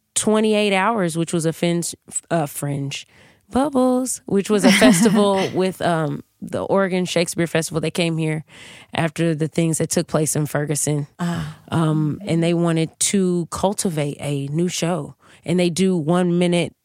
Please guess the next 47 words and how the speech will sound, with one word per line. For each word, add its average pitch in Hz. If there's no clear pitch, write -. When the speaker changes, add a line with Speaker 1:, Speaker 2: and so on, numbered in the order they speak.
Speaker 1:
plays. 170
And 165
so 170
they 165
created, 254
had, 220
you 190
know, 165
playwrights 220
here 214
in 190
Saint 170
Louis 240
write 175
these 160
one-minute 208
plays, 208
and 165
they 175
were 160
timing 240
them, 156
so 160
they 147
had 214
to 202
be 165
one 156
minute. 214
And 175
we 180
did 165
all 175
these 196
one-minute 175
plays, 180
and 175
then 170
we 165
did 165
a 151
final 180
piece -
written 160
by 147
Nicole 147
Salter, -